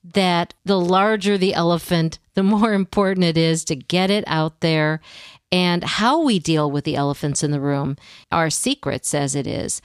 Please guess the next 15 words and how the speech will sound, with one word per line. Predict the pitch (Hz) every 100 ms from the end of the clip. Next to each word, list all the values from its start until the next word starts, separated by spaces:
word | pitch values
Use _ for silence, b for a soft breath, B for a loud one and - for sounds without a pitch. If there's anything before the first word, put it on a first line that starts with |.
| -
is | 208
often | 226 220 - 202 185
really | 202 220 180
the | 170
defining | 160 156 - 190 214 214 196
factor | - 196 196 - 170
in | 151
whether | 160 165 170
or | 156
not | 156 151
we're | 165 202
going | 190 185
to | 175
achieve | 165 - 170 147
success. | - - - - - - -